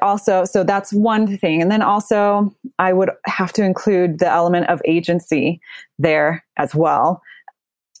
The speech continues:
We could, and then what did it mean to be sealed and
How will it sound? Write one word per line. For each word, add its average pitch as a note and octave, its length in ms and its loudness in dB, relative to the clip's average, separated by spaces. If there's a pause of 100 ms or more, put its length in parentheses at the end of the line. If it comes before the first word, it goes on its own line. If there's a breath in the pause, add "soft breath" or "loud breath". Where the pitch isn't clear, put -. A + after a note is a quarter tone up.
(100)
We E3 140 0
could, - 160 0 (240)
and D#3+ 600 2 (760)
then D#3 600 2 (1120)
what F3 160 2
did F3+ 120 2
it F3+ 100 2
mean D#3+ 220 2
to E3+ 120 0
be D3+ 160 2
sealed C#3+ 640 0 (580 loud breath)
and D3+ 600 2